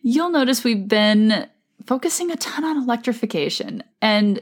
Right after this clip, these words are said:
that's electrification of fleets, new vehicle launches, company pilots, and even digging a bit more into the sustainability of this technology as well as battery composition. Now, it's been a lot of information, but it certainly seems as though this is the way that the industry is heading, and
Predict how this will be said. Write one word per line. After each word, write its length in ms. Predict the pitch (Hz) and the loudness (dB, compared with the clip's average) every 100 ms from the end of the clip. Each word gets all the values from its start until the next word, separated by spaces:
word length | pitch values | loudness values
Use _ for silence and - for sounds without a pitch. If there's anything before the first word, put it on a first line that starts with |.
| - | 0
that's 320 | 214 202 - | 2 2 0
electrification 880 | 175 185 196 196 180 - 165 - - | 0 0 -2 -2 -2 0 -2 -2 -6
of 80 | |
fleets, 460 | - 131 135 - - | -4 0 0 -2 -2
new 80 | 180 | -2
vehicle 400 | 165 160 - 165 | -2 -4 -2 0
launches, 540 | 220 233 233 226 214 | 2 2 2 2 0
company 400 | - 294 269 226 | 2 0 2 0
pilots, 480 | 202 196 196 196 202 | 2 2 2 0 -2
and 100 | 196 | 0
even 300 | 214 208 190 | 0 2 2
digging 340 | 175 175 180 | 2 0 0
a 60 | 160 | 0
bit 200 | 165 165 | 0 0
more 200 | 175 170 | 2 0
into 260 | 160 165 - | 0 -2 -2
the 120 | 170 | -2
sustainability 840 | - 175 - 160 156 151 151 156 | -4 -4 -4 -4 -2 -2 -2 -2
of 100 | 151 | -2
this 160 | 165 170 | -4 -6
technology 720 | - 165 190 196 196 190 190 | -6 -2 2 4 2 2 0
as 200 | 175 185 | 0 0
well 200 | 156 151 | 2 2
as 120 | 165 | 0
battery 360 | 165 143 156 156 | 0 0 0 -2
composition. 840 | - 156 - - 220 - - 196 - - - - - - | -2 -4 -4 -4 -2 -2 -4 -10 -12 -18 -18 -18 -12 0
Now, 340 | 196 - - - | 2 2 0 0
it's 280 | 214 196 202 | 2 2 0
been 360 | 226 202 202 - | 2 4 2 2
a 60 | |
lot 300 | 196 190 190 | 2 4 4
of 80 | 214 | 2
information, 720 | 220 226 202 156 185 202 214 | 2 2 2 0 0 2 2
but 260 | 202 175 185 | 4 2 2
it 100 | 175 | -2
certainly 380 | - 214 214 208 | 0 2 2 0
seems 400 | 202 170 185 202 | 0 -2 0 2
as 160 | 185 | 2
though 180 | 156 151 | 0 0
this 260 | 147 180 202 | 0 -2 0
is 100 | 196 | 0
the 100 | 160 | -2
way 160 | 151 | -2
that 160 | 156 160 | -4 -4
the 120 | 156 | -4
industry 380 | 147 170 - 147 | -2 -4 -4 -4
is 60 | |
heading, 540 | - 185 151 143 151 - | -2 0 2 0 -4 -6
and 480 | 185 180 175 175 175 | 0 4 4 2 -2